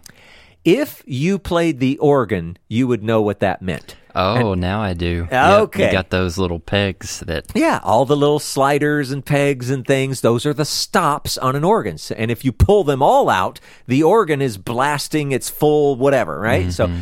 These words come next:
Speaker 1: so Mary pulls out all the stops. And she has this expensive perfume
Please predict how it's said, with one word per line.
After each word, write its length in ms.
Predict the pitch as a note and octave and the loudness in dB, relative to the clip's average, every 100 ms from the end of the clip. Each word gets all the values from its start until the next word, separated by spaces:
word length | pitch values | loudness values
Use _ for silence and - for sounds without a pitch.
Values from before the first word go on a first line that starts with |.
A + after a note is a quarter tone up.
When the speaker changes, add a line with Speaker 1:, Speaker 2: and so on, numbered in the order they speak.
| - | -10
Speaker 1:
so 160 | - C#3 | -4 -2
Mary 320 | C3+ A3+ G#2 | 0 -2 -2
pulls 320 | - C3 C#3 | 2 0 2
out 120 | E3 E3 | 0 0
all 120 | G2+ | -2
the 80 | B2 | -2
stops. 400 | - C4 - - - - - - | -2 -2 -4 -20 -20 -20 -20 -8
And 180 | D3 C#3 | -4 -4
she 380 | - - A#3+ D4 | -4 -2 0 0
has 480 | G#3+ A3 B2+ A#2+ - - | 0 -2 0 -2 -6 -2
this 300 | C#3 - - | -2 -2 -6
expensive 880 | A2 - - F3 G#3+ - A3+ G3+ - _ | -8 -8 -4 -2 -2 0 -2 -2 -12 _
perfume 720 | - A3 G3 - G#2 D2 D#2+ | 0 0 0 -4 -4 -4 -10